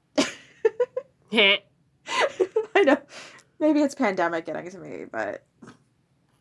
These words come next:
Speaker 2: Um, what did you think about the rope?
Speaker 1: Crap, gotta remind me what that was again. <laughs>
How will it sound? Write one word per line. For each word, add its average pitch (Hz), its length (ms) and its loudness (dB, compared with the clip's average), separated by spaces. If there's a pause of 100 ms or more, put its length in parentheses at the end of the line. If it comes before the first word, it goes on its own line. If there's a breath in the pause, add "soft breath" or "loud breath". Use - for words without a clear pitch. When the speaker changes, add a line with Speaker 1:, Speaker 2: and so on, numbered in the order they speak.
(1160 loud breath)
Speaker 2:
Um, 190 560 0 (400)
what 233 200 -2
did 349 180 0
you 392 60 0
think 285 220 -6
about 254 340 -6
the 175 480 -4
rope? 151 380 -6 (600)
Speaker 1:
Crap, - 380 0
gotta 190 180 2
remind 170 260 0
me 156 60 -4
what 147 100 -6
that 127 180 -6
was - 160 -10
again. 240 400 -2
<laughs> - 40 -20